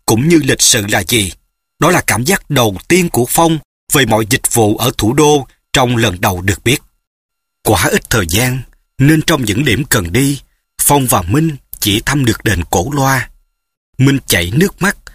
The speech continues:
đứng thật lâu trước tượng nàng công chúa cục đầu đáng thương. Khuất xa sau điện thờ An Chương Vương uy nghiêm, rộng lớn, bà được thờ trong một cái am tối tăm,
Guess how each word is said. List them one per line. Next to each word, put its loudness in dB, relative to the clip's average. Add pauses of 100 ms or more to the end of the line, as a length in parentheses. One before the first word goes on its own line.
(340)
đứng 0
thật -4
lâu 0
trước -2
tượng -2
nàng -2
công -2
chúa 0
cục -2
đầu 0
đáng 0
thương. 2 (760)
Khuất 2
xa 2
sau 0
điện -6
thờ -4
An -4
Chương 2
Vương 0
uy 4
nghiêm, 2 (100)
rộng -2
lớn, -2 (420)
bà 0
được -2
thờ 0
trong 0
một -4
cái 0
am -2 (100)
tối 0
tăm, 0